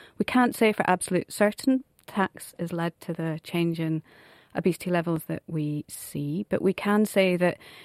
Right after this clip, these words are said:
it's part of a jigsaw of, of lots of different pieces of emerging evidence. So we saw that coincident with the,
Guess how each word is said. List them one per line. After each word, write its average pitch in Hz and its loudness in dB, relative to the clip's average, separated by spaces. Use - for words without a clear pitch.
it's 196 2
part - 4
of 180 2
a 185 6
jigsaw 160 0
of, 165 -2
of 165 0
lots 180 2
of 170 0
different 175 0
pieces 170 -4
of 160 -4
emerging 156 -2
evidence. 151 -4
So 175 -4
we 175 0
saw 170 -6
that 156 -8
coincident 214 2
with 190 0
the, 170 2